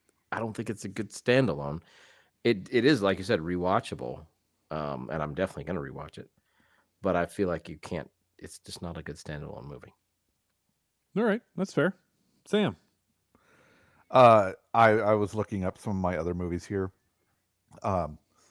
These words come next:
Speaker 3: I've gotta give it, I, I'm giving it a nine point three eight out of
Speaker 2: Okay.
Speaker 3: ten.
Speaker 2: So that's a,
Speaker 3: Nine point three eight.
Speaker 2: that's a lot higher than the last one, the, the,
Speaker 3: Yeah.
Speaker 2: the original one,
Speaker 3: Yeah.
Speaker 2: 'cause the original
Speaker 3: This
Speaker 2: you
Speaker 3: one
Speaker 2: gave it
Speaker 3: just,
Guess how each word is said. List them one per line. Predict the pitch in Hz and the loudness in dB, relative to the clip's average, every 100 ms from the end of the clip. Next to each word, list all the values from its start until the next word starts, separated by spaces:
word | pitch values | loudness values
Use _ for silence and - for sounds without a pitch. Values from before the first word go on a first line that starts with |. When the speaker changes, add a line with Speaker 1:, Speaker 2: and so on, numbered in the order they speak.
| _ _ | _ _
Speaker 3:
I've | 110 113 | 0 4
gotta | 123 110 | 4 4
give | 110 104 | 2 0
it, | 98 - - | 0 -6 -6
I, | 101 | -6
I'm | - 95 85 | -4 -8 -6
giving | 95 98 | -6 -4
it | 98 | -6
a | 82 87 | -6 -6
nine | 87 92 92 | -4 -4 -6
point | - 92 85 | -6 -10 -8
three | 90 80 | -8 -6
eight | 78 71 - _ _ _ _ - | -8 -10 -16 _ _ _ _ 0
out | |
of | 180 | 2
Speaker 2:
Okay. | 175 180 | 4 2
Speaker 3:
ten. | - _ _ _ _ _ _ - | 0 _ _ _ _ _ _ -2
Speaker 2:
So | 131 | 4
that's | 131 123 | 8 8
a, | 120 | 6
Speaker 3:
Nine | 113 | 2
point | 104 - | 0 -2
three | 92 87 | -2 -2
eight. | 78 | 0
Speaker 2:
that's | 139 - | 0 4
a | 131 | 6
lot | 127 131 | 8 6
higher | 117 135 117 104 | 4 6 6 4
than | 98 95 90 98 | 2 0 -2 -6
the | 95 | -4
last | 95 104 107 - | 2 2 0 -4
one, | 78 - 90 | -10 -10 -14
the, | 127 87 - | -10 -10 -10
the, | 110 | -2
Speaker 3:
Yeah. | 101 78 | 0 2
Speaker 2:
the | 101 | 2
original | 113 95 90 | 2 0 -6
one, | 80 | -6
Speaker 3:
Yeah. | 80 | -4
Speaker 2:
'cause | 104 95 | -4 -4
the | 98 | 0
original | 123 131 113 | 2 4 2
Speaker 3:
This | |
Speaker 2:
you | 104 | 4
Speaker 3:
one | 123 | 4
Speaker 2:
gave | 104 | 4
it | |
Speaker 3:
just, | 98 | 2